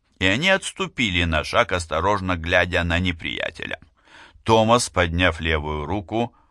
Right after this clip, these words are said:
уставил палец пиратского предводителя. «Сдавай корабль!» Указание было ясно и без перевода. Губы корсара растянулись в кривой ухмылке,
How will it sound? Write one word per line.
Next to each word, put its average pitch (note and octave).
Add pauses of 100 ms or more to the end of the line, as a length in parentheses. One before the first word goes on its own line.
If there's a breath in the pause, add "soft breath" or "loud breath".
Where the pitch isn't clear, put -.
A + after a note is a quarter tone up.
(120)
уставил C3
палец A#2+
пиратского G2
предводителя. F2 (760)
«Сдавай G2+
корабль!» F2 (680 loud breath)
Указание E3+
было C#3+
ясно C3
и A2
без G2
перевода. D2 (580)
Губы D3
корсара A#2
растянулись F#2+
в -
кривой F2+
ухмылке, D#2+